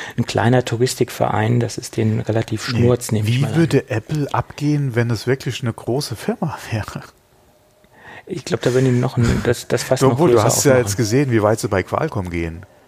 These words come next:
Speaker 2: Ja.
Speaker 1: Äh, äh, ja, äh,
Speaker 2: Äh,
Speaker 1: Qualcomm tut das im Moment ganz gut, wie ich das so gelesen habe.
Speaker 2: Ja,
Speaker 1: Äh,
Speaker 2: Apple auch. Ich denke nicht, dass der Apple als Verlierer aus dem Deal rausgeht.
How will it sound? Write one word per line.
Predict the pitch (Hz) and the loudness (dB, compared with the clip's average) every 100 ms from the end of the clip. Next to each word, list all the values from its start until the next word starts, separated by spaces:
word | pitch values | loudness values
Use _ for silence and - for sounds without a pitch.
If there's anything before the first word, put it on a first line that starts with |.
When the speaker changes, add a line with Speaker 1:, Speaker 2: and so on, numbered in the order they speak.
| - | -10
Speaker 2:
Ja. | 98 98 101 | -6 -6 -6
Speaker 1:
Äh, | - - - | -10 -12 -10
äh, | 143 - 139 - 123 | -8 -6 -6 -4 -2
ja, | 110 110 117 160 139 | 0 0 2 0 0
äh, | 135 123 123 113 | -4 0 2 2
Speaker 2:
Äh, | |
Speaker 1:
Qualcomm | 113 117 107 135 | 2 2 0 0
tut | 151 143 | 2 0
das | 139 | 2
im | |
Moment | 135 131 139 | 2 2 2
ganz | 131 - | -2 0
gut, | 214 123 | -2 0
wie | 131 | -2
ich | |
das | - 110 | -2 0
so | 110 | 0
gelesen | 110 107 107 98 113 | 2 2 2 0 -2
habe. | 120 131 - - 95 | -4 -8 -10 -6 0
Speaker 2:
Ja, | 92 98 | 2 2
Speaker 1:
Äh, | 95 | 2
Speaker 2:
Apple | - 92 | 0 0
auch. | 87 82 87 - - - - - - 113 | 0 -2 -4 -8 -12 -12 -14 -16 -8 -4
Ich | - - | -4 0
denke | 117 107 | 2 2
nicht, | 113 131 | 2 2
dass | 117 - | 2 2
der | 107 | 2
Apple | 95 104 101 | 0 -2 -4
als | 92 | -4
Verlierer | - 95 104 104 | -4 -2 0 0
aus | - - | -2 -6
dem | 90 | -8
Deal | 87 92 | -6 -8
rausgeht. | 87 87 95 - 101 - | -6 -6 -8 -8 -8 -10